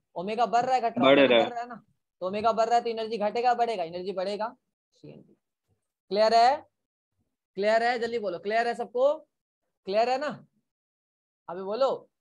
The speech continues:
Speaker 2: एक और question था इसमें।
Speaker 1: हाँ।
Speaker 2: सर, बग रॉड पे बैठा हुआ है और सर, रॉड घूम रहा है कांस्टेंट omega से, तो सर, बग भी तो कांस्टेंट omega से घूमेगा ना?
Speaker 1: लेकिन, अ, बग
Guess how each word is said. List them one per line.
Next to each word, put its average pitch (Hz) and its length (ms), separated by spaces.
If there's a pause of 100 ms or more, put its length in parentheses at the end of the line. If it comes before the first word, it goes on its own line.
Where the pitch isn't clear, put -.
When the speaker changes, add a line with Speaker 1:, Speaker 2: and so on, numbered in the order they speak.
(1400)
Speaker 2:
एक 165 160
और 147 160
question 131 420
था 113 200
इसमें। 110 320 (560)
Speaker 1:
हाँ। 165 300 (1120)
Speaker 2:
सर, 170 200
बग 139 340
रॉड 147 420
पे 156 80
बैठा 135 300
हुआ 113 200
है 113 80
और 120 100
सर, 135 200
रॉड 127 360
घूम 135 200
रहा 135 80
है 135 40
कांस्टेंट 127 680
omega 113 360
से, 104 180
तो 131 140
सर, 147 180
बग 123 260
भी 143 180
तो 151 120
कांस्टेंट 135 460
omega 127 260
से 123 160
घूमेगा 107 420
ना? 107 120 (480)
Speaker 1:
लेकिन, 170 360
अ, 156 120
बग 165 360